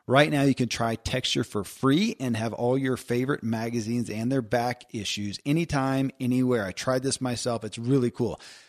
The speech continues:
To start your Texture free trial, go to Texture, T E X T U R E dot com slash Ziglar.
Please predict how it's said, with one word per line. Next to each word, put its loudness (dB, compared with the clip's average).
To -2
start 6
your 0
Texture 0
free 0
trial, 0
go 0
to 0
Texture, 0
T -2
E -2
X -4
T -4
U 2
R 2
E -2
dot -2
com -2
slash 0
Ziglar. 2